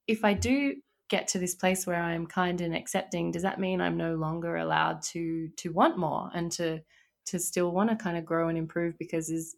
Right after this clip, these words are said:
is the point meant to be that I just accept who I am now and that, and that's it?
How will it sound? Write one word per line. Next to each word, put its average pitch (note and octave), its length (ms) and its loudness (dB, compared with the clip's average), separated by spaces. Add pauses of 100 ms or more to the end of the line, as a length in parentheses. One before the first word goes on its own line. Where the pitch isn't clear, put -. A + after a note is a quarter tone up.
(120)
is F3 140 -4
the E3 80 2
point F#3 300 2
meant F#3+ 160 0
to E3+ 80 -2
be F#3 140 2
that F3 120 2
I D#3+ 100 2
just D#3 240 -4
accept - 520 -2 (600)
who F#3 100 6
I F3 100 4
am E3 200 2
now D#3+ 380 2
and E3 100 0
that, D#3 240 -2
and D#3+ 120 -2
that's D3+ 200 -4
it? F4 180 4